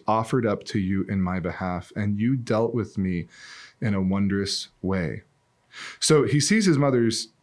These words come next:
tears as a way in which, um, God is providentially, um, showing mercy to him already. But notice how he talks about those tears as, um, a sacrifice that's offered up to God on Augustine's behalf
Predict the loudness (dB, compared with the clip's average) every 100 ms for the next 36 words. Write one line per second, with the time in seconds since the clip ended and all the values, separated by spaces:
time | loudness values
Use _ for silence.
0 | -2 4 4 4 2 0 -2 0 2 0
1 | -2 0 2 2 2 2 0 -4 -4 -2
2 | -2 0 2 2 0 -2 -4 -2 0 -2
3 | 0 0 0 -2 -6 -20 _ _ -4 -2
4 | 0 2 2 0 0 0 0 0 0 -4
5 | -10 -20 -8 0 2 4 4 2 2 0
6 | 0 -2 0 0 0 0 -2 -2 -2 -2
7 | 0 0 2 0 -2 -2 0 0 -4 -8
8 | _ _ _ -4 -2 -2 0 0 0 0
9 | -2 0 0 0 -2 -6 -8 _ _ _
10 | -4 -4 -2 -2 0 0 0 -2 -4 0
11 | 0 2 0 0 -2 0 -2 -2 -2 -2
12 | -2 -4